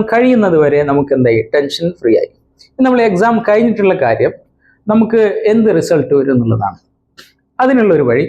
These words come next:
ആ ഫിയർ ഓവർകം ചെയ്യാനുള്ള വഴി, നിങ്ങളൊരു വൈറ്റ് പേപ്പർ എടുത്തിട്ട് എങ്ങനെ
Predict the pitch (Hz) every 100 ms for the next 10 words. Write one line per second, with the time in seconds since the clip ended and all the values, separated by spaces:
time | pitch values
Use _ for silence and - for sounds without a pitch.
0 | - - - 254 254 233 196 185 165 170
1 | 170 165 165 143 127 120 123 165 - _
2 | _ 247 254 240 208 190 190 196 180 135
3 | - - - - _ _ 165 156 156